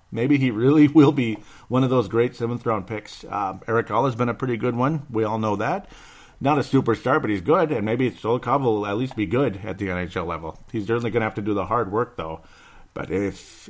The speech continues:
if he can flat out score goals, I mean, the Wild have, <laughs> the Wild have been dying to have that since Marian Gaborik left, or since the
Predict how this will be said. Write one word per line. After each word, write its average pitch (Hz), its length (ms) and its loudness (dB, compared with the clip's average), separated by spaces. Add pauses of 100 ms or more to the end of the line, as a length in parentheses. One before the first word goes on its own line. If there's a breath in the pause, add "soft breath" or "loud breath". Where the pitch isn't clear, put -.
if 95 160 -4
he 135 160 0
can 107 240 -2
flat 110 240 2
out 101 160 -2
score 107 260 -2
goals, 98 460 -2
I 127 60 -10
mean, 107 140 -4
the 101 60 -2
Wild 110 300 0
have, 98 160 -8 (420)
<laughs> - 460 -10
the 151 80 4
Wild 131 220 4
have 117 80 0
been 101 160 -2
dying 113 300 2
to 113 60 2
have 131 200 2
that 131 180 2
since 107 220 -6
Marian 117 280 0
Gaborik 123 380 0
left, 120 380 -4 (320 loud breath)
or 117 180 2
since 110 300 -4
the 92 220 -2